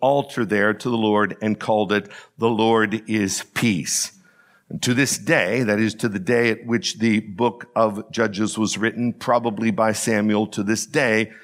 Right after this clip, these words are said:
it still stands at Ophrah, which belongs to the Abiezrites.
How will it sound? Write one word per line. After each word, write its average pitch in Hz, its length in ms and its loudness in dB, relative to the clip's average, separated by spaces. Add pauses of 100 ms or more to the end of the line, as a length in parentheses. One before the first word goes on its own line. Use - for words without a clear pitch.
(160)
it - 160 -4
still 208 360 0
stands 87 680 -2 (140)
at 117 160 0
Ophrah, 101 480 0 (400)
which 104 260 -4
belongs 107 540 0
to 104 240 0
the 95 340 0 (380)
Abiezrites. 90 880 -2